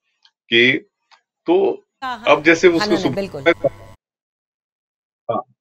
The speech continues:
Speaker 1: सुब्रतो राय सहारा के केस में जो था, उसमें हमने ये वाली उस, उन चीजों को, उसको थोड़ा अलग कर दिया था। तो इस केस में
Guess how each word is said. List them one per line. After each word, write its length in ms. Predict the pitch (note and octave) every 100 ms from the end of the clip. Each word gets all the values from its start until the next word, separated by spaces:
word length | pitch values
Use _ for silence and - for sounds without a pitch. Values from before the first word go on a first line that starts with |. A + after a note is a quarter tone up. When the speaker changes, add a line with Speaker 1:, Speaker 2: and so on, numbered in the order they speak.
| _
Speaker 1:
सुब्रतो 500 | - - B2 C#3 D#3+
राय 160 | F#3+ F3+
सहारा 300 | D3+ C3+ E3
के 120 | F3
केस 300 | E3 D#3 E3
में 120 | D#3+
जो 140 | D3
था, 400 | C3+ A2+ C3+ F3 _ _ _ _
उसमें 360 | C#3+ C#3 E3 F3
हमने 240 | E3+ E3+
ये 120 | D#3+ D#3+
वाली 220 | D#3 D#3+
उस, 340 | D3+ C#3 -
उन 380 | C3+ A#2 C3+ C#3
चीजों 400 | - C3+ C3 C#3
को, 320 | C3+ C#3+ C#3 A#2+ -
उसको 220 | - B2+
थोड़ा 300 | B2 A#2+ A2
अलग 220 | A2+ D3+
कर 180 | - G#2+
दिया 200 | G2+ F#2+
था। 280 | G2+ A#2+ - _ _ _ _ _ _ _ _
तो 140 | - _
इस 180 | - G#3+
केस 320 | - G3+ G3
में 500 | G3+ F#3 F#3+ G3 F#3